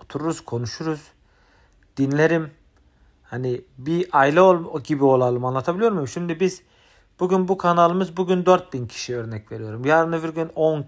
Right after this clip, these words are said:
bin, on beş bin, yirmi bin, elli bin. Olabilir miyiz? Olabiliriz arkadaşlar. Niye olmayalım? Ne demek istediğimi anladınız mı? Yarın öbür gün Mobile Legends'tan da videolar atacağız.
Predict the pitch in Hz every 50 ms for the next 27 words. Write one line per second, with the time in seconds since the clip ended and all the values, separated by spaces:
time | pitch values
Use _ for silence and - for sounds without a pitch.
0 | - - - 127 127 120 104 - _ _ _ _ _ _ _ _ _ _ _ _
1 | _ _ _ _ _ 147 160 165 170 160 160 143 - - - 131 113 110 117 131
2 | 143 151 151 160 170 175 165 160 160 127 101 - _ _ _ _ _ 143 143 151
3 | 170 175 180 170 170 147 117 98 _ _ _ _ _ _ _ _ _ _ - _
4 | _ _ - - _ - - - - - _ _ _ _ _ _ _ _ _ _
5 | _ _ _ _ _ _ _ _ _ _ _ _ _ _ _ _ _ _ _ _
6 | _ _ _ 165 165 185 208 214 202 220 226 247 233 214 175 139 120 - - -
7 | - _ _ _ 139 139 165 190 190 208 214 202 196 208 196 180 - 233 240 202
8 | - - 170 143 147 165 202 233 233 220 190 160 139 127 117 104 104 98 _ _
9 | _ _ _ _ _ _ 139 147 147 165 170 175 170 - - 185 165 190 202 196
10 | 196 202 214 240 262 240 180 139 120 113 120 143 160 170 175 175 180 175 175 180
11 | 175 170 175 165 - - _ _ _ _ _ _ _ _ _ _ _ 139 139 156
12 | 165 160 170 170 170 165 160 151 143 135 139 147 165 175 160 156 160 147 - _
13 | 165 156 147 139 131 131 117 110 117 127 120 127 123 117 113 113 107 107 101 _
14 | - - 151 175 - - -